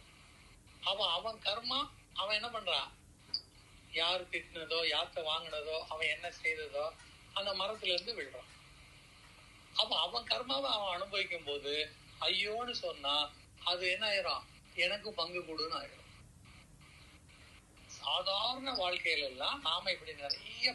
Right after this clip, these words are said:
பங்கை புடுங்கிட்டு இருக்கோம். கண்டவன் கர்மா பங்கையில நம்ம புடுங்குறோம். இந்த ஞானி கண்டுக்காம போயிட்டே இருப்பார். ஆனா நாம என்ன பண்ணுவோம்? உடனே ஓடி போய் அவனை உதவி செய்வது என்பது வேறு.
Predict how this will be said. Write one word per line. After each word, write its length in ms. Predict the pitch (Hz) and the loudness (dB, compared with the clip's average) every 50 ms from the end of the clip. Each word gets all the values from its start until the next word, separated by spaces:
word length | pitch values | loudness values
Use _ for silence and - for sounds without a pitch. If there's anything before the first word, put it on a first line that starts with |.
| - | 2
பங்கை 260 | 175 170 170 - 185 180 | 0 0 0 0 -2 -2
புடுங்கிட்டு 480 | - 175 170 170 - 170 170 160 - - | -2 -2 0 2 2 2 2 0 -2 -6
இருக்கோம். 260 | - - - - - - - - - - - - - - - - - - - - - - - - - - - - - - - - - | -14 -16 -18 -18 -18 -18 -20 -20 -20 -20 -20 -20 -20 -18 -18 -18 -18 -18 -18 -18 -18 -18 -20 -20 -20 -20 -20 -20 -20 -20 -20 -12 -2
கண்டவன் 480 | - 190 208 240 262 262 262 254 - - | 0 2 2 2 2 2 2 2 4 4
கர்மா 260 | 202 208 208 214 208 190 - | 2 2 2 0 0 0 0
பங்கையில 340 | 190 185 190 190 196 233 247 220 | 0 2 4 4 4 4 4 2
நம்ம 160 | 196 190 185 - | 0 -2 -2 -2
புடுங்குறோம். 400 | 180 175 165 156 143 - - - - - - - - - - - - | 0 -2 0 0 -2 -4 -6 -8 -12 -16 -18 -18 -18 -18 -8 -4 -2
இந்த 180 | 240 240 247 240 | 0 2 4 4
ஞானி 300 | 220 202 214 233 269 269 | 4 4 4 4 4 2
கண்டுக்காம 500 | 269 254 226 220 220 214 220 220 240 233 - | 2 2 0 -2 2 4 4 4 4 2 -2
போயிட்டே 340 | - 190 196 202 196 208 202 214 | 0 2 2 2 2 4 4 4
இருப்பார். 420 | 226 226 - 196 - - - - - - - - - - - - - - - - - - - - - - - - - - - - - - - | 4 2 0 -2 -4 -6 -6 -6 -8 -14 -18 -18 -18 -18 -18 -18 -18 -18 -18 -18 -18 -18 -18 -18 -18 -18 -18 -18 -18 -18 -18 -18 -18 -16 -10
ஆனா 180 | - - 269 277 | -4 -2 0 2
நாம 280 | - 202 - 247 262 269 | 2 2 4 6 8 8
என்ன 140 | 254 247 233 | 6 6 4
பண்ணுவோம்? 360 | 214 202 190 175 160 156 - | 0 0 0 2 2 2 2
உடனே 320 | 156 180 214 254 254 285 285 262 220 | 2 2 2 4 4 4 4 4 2
ஓடி 200 | 208 220 220 196 185 | 2 2 0 0 -2
போய் 280 | - 170 160 160 160 160 165 170 170 - - - - - | 0 2 4 6 8 8 6 6 2 -2 -14 -16 -6 -2
அவனை 200 | - 185 190 180 - - - - - - | 0 0 0 0 0 -2 -2 0 0 0
உதவி 320 | 147 170 196 220 220 233 226 | 2 4 4 4 4 2 0
செய்வது 460 | 220 - - 214 208 196 202 190 185 185 | 0 2 2 2 2 2 0 0 0 0
என்பது 300 | 180 180 175 175 170 165 | 2 2 0 0 -2 -2
வேறு. 280 | 151 143 143 135 - | -2 -2 -2 -2 -4